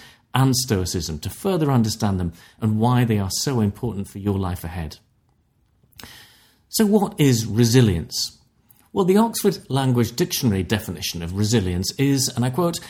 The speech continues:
"the capacity to withstand or recover quickly from difficulties." Toughness.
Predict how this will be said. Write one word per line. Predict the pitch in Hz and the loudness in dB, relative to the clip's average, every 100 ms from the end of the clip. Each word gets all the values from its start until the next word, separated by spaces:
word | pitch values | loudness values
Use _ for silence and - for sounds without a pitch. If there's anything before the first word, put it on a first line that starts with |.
| - _ | -20 _
"the | 165 | -4
capacity | 165 165 143 135 151 127 120 | -2 -4 -2 -2 -2 -2 -2
to | 104 | -2
withstand | 107 208 - - 123 120 113 | 0 0 0 -2 0 0 0
or | 101 101 | -2 -2
recover | 107 - 113 110 | -4 -4 -4 -2
quickly | 101 - 135 - 95 | -2 -2 -4 -2 -6
from | - 95 92 | -4 -8 -2
difficulties." | 131 123 101 87 80 - - _ _ _ _ _ - | 0 0 -4 -8 -10 -12 -18 _ _ _ _ _ -8
Toughness. | 233 - - - - | -6 -6 -10 -12 -12